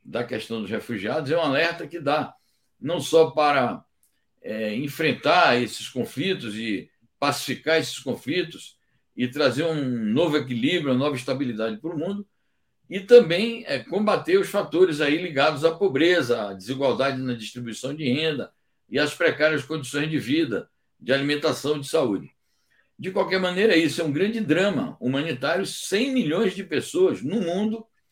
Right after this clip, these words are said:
é, se deslocaram internamente nos seus países, ou seja, abandonaram seus lares por diferentes razões e, e ou, é, cruzaram as fronteiras dos seus países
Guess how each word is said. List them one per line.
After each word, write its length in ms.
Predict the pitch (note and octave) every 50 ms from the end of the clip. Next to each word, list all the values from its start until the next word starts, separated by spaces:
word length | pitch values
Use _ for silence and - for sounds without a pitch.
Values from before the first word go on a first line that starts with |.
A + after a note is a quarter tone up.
| _ _ _ _ _ _ _ _ _ _ _ -
é, 800 | - C3+ C#3 C#3 C#3 C#3 C3+ C3+ C3 B2+ B2 A#2 A2 G#2 G2 F2+
se 240 | F2+ - - - D#3
deslocaram 640 | C#3+ B2+ B2+ D#3 E3+ D3 B2+ - D3 D#3+ D#3+ D#3 D3+
internamente 720 | C3 B2+ D3 C#3 D3+ D#3+ - D3+ D#3+ G#3 A3 - F3 D3+
nos 160 | C3+ A2 -
seus 180 | - C3 B2+
países, 440 | B2+ D#3 E3 D3 C#3+ E3 G3+ F#3 C#3+
ou 80 | C#3 A2
seja, 340 | - - A2+ G#2+ F#2+ F2 - _ _ _ _ _ -
abandonaram 640 | - A2+ A#2+ D#3 D#3+ C#3 C#3+ C3+ C3 C3+ C#3 C#3
seus 260 | B2 B2+ D3 D#3+ C3+ B2+
lares 440 | B2+ C3+ D#3+ F3 F#3 G3 - - - _ _ _ _ _ _ _ _
por 140 | - A#2 A#2+
diferentes 520 | A#2 A#2 B2 C#3 C3+ B2 B2 B2 A#2+ B2
razões 540 | C3 D#3+ C3+ B2 D3+ E3 F#3 G#3 G3+ - - _ _ _ _ _ _ _ _ _ _
e, 400 | - A#2 D3 D#3+ F3 G3 G3+ - _ _ _ _ - - _ _ _ _ _ _
e 160 | - D#3+ F3+
ou, 340 | D#3 D3+ E3 F3+ F#3+ F#3 - _ _ _ -
é, 180 | - A2+ A#2+ G#2
cruzaram 600 | - - C#3+ D3+ D3 B2 G#2+ C3 C3+ C#3+ C#3+ C#3
as 60 | B2
fronteiras 440 | - - C#3 A2+ G2+ B2+ B2 B2+ B2+
dos 120 | B2 -
seus 160 | - C#3 B2+
países 600 | - - F3 D3 C#3 C#3+ D3 D3 D3 C#3+ - -